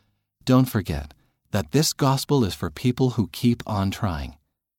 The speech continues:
The Savior lived a perfect life to redeem our imperfect lives, and he can help you improve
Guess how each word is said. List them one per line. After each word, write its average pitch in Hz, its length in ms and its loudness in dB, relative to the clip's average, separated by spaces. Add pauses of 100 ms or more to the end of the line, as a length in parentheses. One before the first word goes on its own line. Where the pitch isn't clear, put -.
(680)
The 90 80 -2
Savior 160 460 2
lived 143 200 2
a 123 60 4
perfect 143 360 -2
life 104 320 0
to 120 120 0
redeem 123 580 2
our 156 300 2
imperfect 127 640 0
lives, 107 500 -2 (800)
and 104 160 0
he 185 160 2
can 120 180 2
help 160 300 -2
you 123 140 6
improve 117 640 2